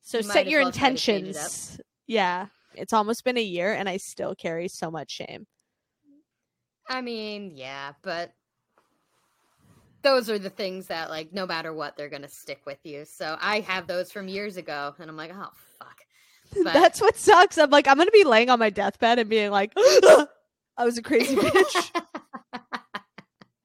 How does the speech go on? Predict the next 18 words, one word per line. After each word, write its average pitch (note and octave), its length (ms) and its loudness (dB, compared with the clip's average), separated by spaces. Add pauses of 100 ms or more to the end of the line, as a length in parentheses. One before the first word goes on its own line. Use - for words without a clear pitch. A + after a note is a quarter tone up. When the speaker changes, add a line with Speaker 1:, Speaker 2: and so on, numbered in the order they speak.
(640)
Speaker 1:
<laughs> E4+ 1040 -8
I'm D#4+ 100 6
gonna F4+ 160 6
be C#4+ 420 4
in B3 120 4
the C4 100 4
nursing A#3+ 440 0
home, C4+ 260 2
and A3+ 120 -2
you B3+ 80 -2
know C#4+ 120 4
how C#4+ 120 4
they C#4 100 2
have A3+ 140 0
those A3+ 140 -2
Instagram A3 540 -6
that's G#3 160 -8
like, F#3+ 220 -6